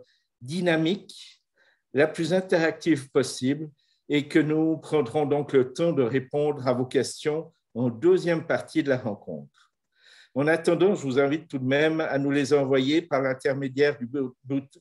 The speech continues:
du bouton Q and R qui se situe en bas de votre écran. Je voudrais également profiter de l'occasion pour remercier chaleureusement nos partenaires et commanditaires qui nous soutiennent dans l'ensemble de nos activités,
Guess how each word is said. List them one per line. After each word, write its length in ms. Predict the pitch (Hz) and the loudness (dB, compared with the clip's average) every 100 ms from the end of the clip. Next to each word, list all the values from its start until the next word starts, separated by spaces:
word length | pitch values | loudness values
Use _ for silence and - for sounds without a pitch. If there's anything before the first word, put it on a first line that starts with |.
| _ _ | _ _
du 180 | - | -10
bouton 640 | 127 135 165 - 165 170 170 _ _ _ | -8 -10 -6 -2 0 -2 -8 _ _ _
Q 340 | - 170 160 | -6 2 4
and 380 | 143 123 127 156 | 4 4 2 0
R 100 | 165 - _ - _ | -4 -14 _ -20 _
qui 200 | - 143 | -8 -4
se 140 | 131 | -2
situe 460 | 135 - 131 - 170 | -2 -4 -10 -4 -2
en 220 | 120 117 | -2 -4
bas 260 | 98 123 147 | -4 0 0
de 80 | 117 | -2
votre 260 | 117 - | -8 -8
écran. 220 | 104 - _ _ _ _ _ _ _ _ _ _ _ _ _ _ | -14 -14 _ _ _ _ _ _ _ _ _ _ _ _ _ _
Je 40 | 156 | -4
voudrais 220 | 156 190 | 2 4
également 360 | 190 175 170 | 6 4 4
profiter 480 | 170 170 151 - 180 | 0 -2 -2 0 2
de 60 | 165 | 4
l'occasion 480 | 143 151 143 147 165 | 4 4 2 0 -4
pour 160 | 120 | -4
remercier 500 | 139 135 135 - 156 | -2 -2 -2 -2 -2
chaleureusement 720 | - - 165 160 143 123 135 147 | -2 -2 0 2 2 0 -2 -2
nos 160 | 135 | -4
partenaires 760 | 113 123 - 135 131 139 147 127 | -2 -4 -4 -2 0 2 2 0
et 80 | - | -4
commanditaires 760 | 131 127 120 120 - 139 139 - | -4 -2 -4 -4 0 0 0 -4
qui 100 | 123 | -6
nous 100 | 113 | -6
soutiennent 520 | 107 127 - 151 135 | -8 -6 0 0 2
dans 180 | 117 117 | -2 0
l'ensemble 540 | 143 185 - 180 143 | -2 -2 -2 -4 -2
de 60 | 135 | -4
nos 120 | 120 | -2
activités, 800 | 117 - 120 107 - 120 139 | -4 -4 -10 -10 -6 -4 -4